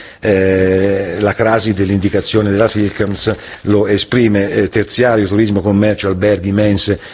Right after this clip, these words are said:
e quant'altro, ci si arriva a milleseicentocinquanta euro al mese o è molto di meno?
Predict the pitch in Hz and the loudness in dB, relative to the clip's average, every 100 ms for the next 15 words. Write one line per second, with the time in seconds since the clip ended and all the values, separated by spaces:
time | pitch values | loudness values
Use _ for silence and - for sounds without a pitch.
0 | - - 110 117 104 98 90 85 98 107 | -8 -2 -2 0 -2 -2 -4 -2 -2 0
1 | - 185 226 143 117 196 160 98 - 95 | 0 2 2 4 2 2 2 0 -2 -2
2 | 95 90 90 92 95 90 95 90 90 135 | -4 -4 -6 -4 -4 0 2 2 2 0
3 | 190 196 120 95 87 92 85 82 76 | 2 2 2 0 -2 -2 -2 -4 -6